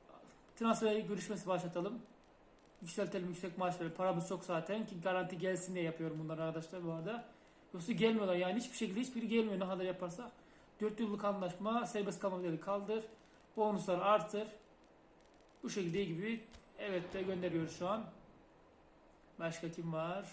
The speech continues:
Başka. Saka. Saka da olur aslında. Kaç milyon istiyorlar? On dokuz milyon serbest kalma bedelini ödeyelim direkt. Maaşını da en sonunda verelim. İlk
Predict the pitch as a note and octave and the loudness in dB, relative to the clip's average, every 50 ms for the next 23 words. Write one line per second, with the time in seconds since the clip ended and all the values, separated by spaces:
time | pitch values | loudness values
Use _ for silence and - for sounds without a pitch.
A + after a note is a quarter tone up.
0 | - - - - E3 D#3+ - - - F3 F3 F3 - - - - G3+ G3+ G3 - | -14 -14 -12 -10 -10 -10 -10 -10 -10 -10 -10 -10 -8 -6 -4 0 0 0 0 2
1 | F#3 F#3 G#3 A3+ - - - - - - - - - - - - - - - - | 0 0 0 0 -4 -10 -14 -18 -20 -20 -20 -20 -20 -20 -20 -20 -20 -20 -14 -8
2 | - F#3+ E3+ - A3 A3 G3+ F#3 F3 E3 D#3+ D#3+ D#3+ E3 E3 D#3+ F3+ G#3+ G#3 - | -6 -4 0 2 2 4 4 2 2 2 0 0 -2 -4 -4 -4 -2 -4 -4 -2
3 | - G3 F#3 F3 F#3+ F3 E3 D#3 - - F3 G3 G#3+ G#3 - - - - - - | 0 0 0 0 -2 -4 -4 -4 -4 -6 -8 -8 -8 -10 -12 -20 -20 -20 -20 -20
4 | - - - - - - G#3+ G#3+ G3 F3+ E3+ F3+ E3 G3 A3 G3+ - G#3 G3 G3 | -20 -20 -20 -12 -6 -4 -2 0 0 0 0 0 0 0 0 2 2 2 2 2
5 | F#3+ - - G3 F#3 F#3 F3+ F#3 F3+ G3 G3 E3+ F#3 F3 E3+ E3 D#3 D#3+ F#3 G3+ | 2 2 4 4 4 4 2 2 0 0 0 0 2 2 2 0 0 -2 -4 -4
6 | G3 - - - - - - - - - - - - - G3 G3 G3 G3 F3 F#3+ | -6 -8 -14 -20 -20 -20 -20 -20 -20 -20 -20 -20 -10 -2 2 4 6 6 4 2
7 | F#3+ F#3 F#3+ G3 G3 E3+ F#3+ F3 E3 D#3+ D3+ D3+ D#3+ F3 F#3 G3+ G#3 F#3+ | 0 0 0 0 0 0 0 0 0 0 0 0 -2 -2 -4 -4 -6 -8